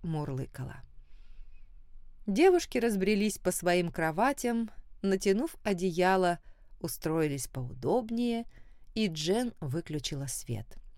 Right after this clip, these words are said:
Тишину ночи прерывало только еле слышное жужжание мухи. «А не слабо выйти в полночь из комнаты?» — спросила Белянина.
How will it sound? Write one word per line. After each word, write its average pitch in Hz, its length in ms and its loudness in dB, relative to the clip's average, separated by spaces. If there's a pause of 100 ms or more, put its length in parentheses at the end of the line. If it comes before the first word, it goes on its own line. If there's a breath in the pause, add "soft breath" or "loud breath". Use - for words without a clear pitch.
(1080)
Тишину 220 460 4
ночи 269 440 2
прерывало 196 680 6
только 190 440 4
еле 190 480 2
слышное 190 840 0
жужжание 156 1000 -2
мухи. 143 640 -8 (1500 soft breath)
«А 349 140 6
не 349 160 8
слабо 320 600 6
выйти 277 380 2
в - 80 -8
полночь 330 440 2
из 311 160 -2
комнаты?» — 202 760 0 (580)
спросила 165 580 0
Белянина. 143 720 -2